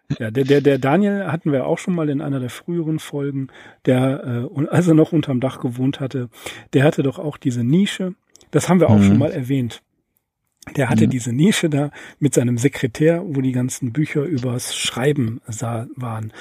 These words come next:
Speaker 1: Das war so richtig, ich saß da damals in de-, in dieser Nische, weißt du noch?
Speaker 2: Ja,
Speaker 1: Äh,
Speaker 2: ja.
Speaker 1: und, und das hat mir sehr gut gefallen. Und da war ein, auch ein Fenster, was rausschaute.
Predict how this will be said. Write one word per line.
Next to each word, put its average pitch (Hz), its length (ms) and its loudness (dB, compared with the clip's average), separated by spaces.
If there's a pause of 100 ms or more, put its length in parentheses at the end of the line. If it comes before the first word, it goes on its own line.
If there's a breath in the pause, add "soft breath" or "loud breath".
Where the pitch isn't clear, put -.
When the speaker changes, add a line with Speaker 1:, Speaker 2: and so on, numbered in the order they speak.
(180 loud breath)
Speaker 1:
Das 127 140 2
war 151 80 6
so 135 100 2
richtig, 180 540 0
ich 147 100 -2
saß 185 260 4
da 120 120 -2
damals 117 580 -6
in 143 140 -12
de-, 135 160 -4
in 143 100 2
dieser 127 220 -2
Nische, 120 500 -8
weißt 147 220 -6
du 147 40 -4
noch? 175 180 -10 (680 loud breath)
Speaker 2:
Ja, 107 80 2
Speaker 1:
Äh, 117 100 6
Speaker 2:
ja. 107 220 4 (160)
Speaker 1:
und, 151 360 2
und 147 280 -2
das 147 200 0
hat - 120 -6
mir 143 80 4
sehr 143 300 4
gut 156 180 -2
gefallen. 123 480 -4
Und 135 160 -4
da 127 180 2
war 147 100 -2
ein, 151 120 0
auch 214 220 -2
ein 240 100 0
Fenster, 127 480 -4
was - 260 -10
rausschaute. - 920 -12